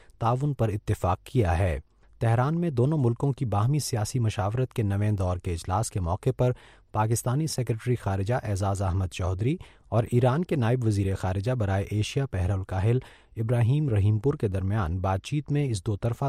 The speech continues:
تعاون پر تبادلہ خیال کیا گیا۔ اسلام آباد میں دفتر خارجہ سے جاری ایک بیان کے مطابق دونوں عہدیداروں نے سلامتی کے مسائل، بالخصوص سرحد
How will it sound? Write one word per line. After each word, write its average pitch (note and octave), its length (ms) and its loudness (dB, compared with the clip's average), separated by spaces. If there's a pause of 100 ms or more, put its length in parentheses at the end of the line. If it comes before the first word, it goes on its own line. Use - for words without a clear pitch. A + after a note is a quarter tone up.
تعاون A2 340 0
پر A2 120 -2
تبادلہ G2 480 -2 (160)
خیال G2 240 0
کیا A2 380 0
گیا۔ F2 280 0 (260)
اسلام C3 320 0
آباد C#3+ 240 2
میں G3 160 -2
دفتر A#2+ 400 0
خارجہ B2 340 0
سے - 140 -4
جاری G#2 340 2
ایک F#2 140 -2
بیان G2 340 0
کے A#2 100 -4
مطابق G2+ 560 0 (240)
دونوں C#3 320 0
عہدیداروں G#2 520 2
نے C#3+ 120 2
سلامتی A#2 500 -2
کے C#3 120 -2
مسائل، G2+ 480 0
بالخصوص A2 640 -2
سرحد A2+ 300 -2